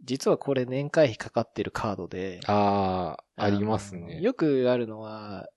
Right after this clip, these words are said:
Speaker 1: 年間十万円払えば年会費無料とか、
Speaker 2: あー、はい。
Speaker 1: はあるんで、それは、その、今までずっとその金額を超えてたから、年会費が取られてなかっただけで、急にこうカードを使わなくなった時に、
Speaker 2: <laughs>
Speaker 1: なんかた-、来るんですよ。
Speaker 2: はい。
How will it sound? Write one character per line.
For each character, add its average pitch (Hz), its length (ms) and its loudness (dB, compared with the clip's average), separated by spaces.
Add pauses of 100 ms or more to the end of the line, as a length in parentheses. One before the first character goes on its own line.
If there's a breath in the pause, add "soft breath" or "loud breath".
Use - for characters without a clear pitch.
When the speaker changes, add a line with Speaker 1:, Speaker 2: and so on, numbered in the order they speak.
(100)
Speaker 1:
年 196 180 4
間 262 340 0
十 220 180 2
万 247 160 2
円 240 40 -2
払 240 220 2
え 226 60 6
ば 139 120 4
年 120 160 0
会 110 100 4
費 104 100 -6
無 101 100 -4
料 101 120 -2
と 98 140 -8
か、 - 280 -8 (420)
Speaker 2:
あ 110 260 -2
ー、 - 20 -6
は 92 240 -6
い。 156 40 -8
Speaker 1:
は 147 140 4
あ 147 60 10
る 123 120 4
ん 110 100 -8
で、 113 160 -2
そ 214 160 0
れ 262 80 0
は、 269 420 4 (800 loud breath)
そ 143 140 -2
の、 127 240 -4
今 185 260 4
ま 220 100 6
で 143 60 8
ず 131 140 0
っ 123 40 -4
と 147 280 2
そ - 220 -4
の 165 80 2
金 170 200 -4
額 170 180 0
を 160 120 2
超 233 100 4
え - 40 4
て - 160 -16
た 120 100 0
か - 140 -2
ら、 104 320 0
年 113 200 -6
会 123 120 0
費 101 100 -8
が 92 80 -4
取 - 160 -4
ら 113 80 4
れ 104 80 -2
て 95 380 -6
な 123 160 -4
か 104 100 -2
っ - 100 -6 (120)
た 90 100 -4
だ 98 140 -6
け 110 120 -2
で、 98 360 -6
急 220 220 2
に 220 120 0
こ 214 120 0
う - 20 2
カ 220 160 4
ー - 20 6
ド 139 60 2
を 110 60 -4
使 - 140 -12
わ 131 60 -2
な 127 80 -6
く 139 60 -6
な 127 80 -6
っ - 20 -6
た - 80 -12
時 - 100 -2
に、 - 460 0
Speaker 2:
<laughs> - 0 -
Speaker 1:
な 202 60 -2
ん - 20 -6
か - 100 2
た-、 - 200 -2 (500 soft breath)
来 - 80 -2
る 165 80 0
ん - 20 0
で - 20 -6
す - 120 -12
よ。 - 160 -18
Speaker 2:
は 98 300 2
い。 - 160 -8